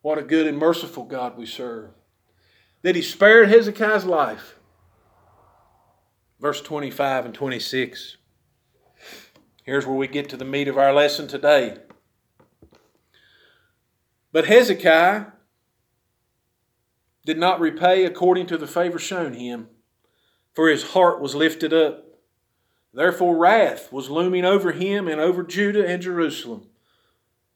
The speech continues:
Then Hezekiah humbled himself for the pride of his heart, he and the inhabitants of Jerusalem,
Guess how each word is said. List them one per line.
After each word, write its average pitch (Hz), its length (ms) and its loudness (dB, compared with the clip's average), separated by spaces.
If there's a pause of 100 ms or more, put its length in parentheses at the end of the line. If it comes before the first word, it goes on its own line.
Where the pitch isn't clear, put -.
Then 214 180 4
Hezekiah 185 540 0
humbled 156 320 0
himself 135 440 -4
for 127 120 -12
the 123 80 -10
pride 165 340 0
of 151 80 -8
his 170 160 -6
heart, 127 420 -2 (520)
he 214 240 6
and 180 120 2
the 170 120 0
inhabitants 196 520 2
of 175 120 -10
Jerusalem, 151 680 -2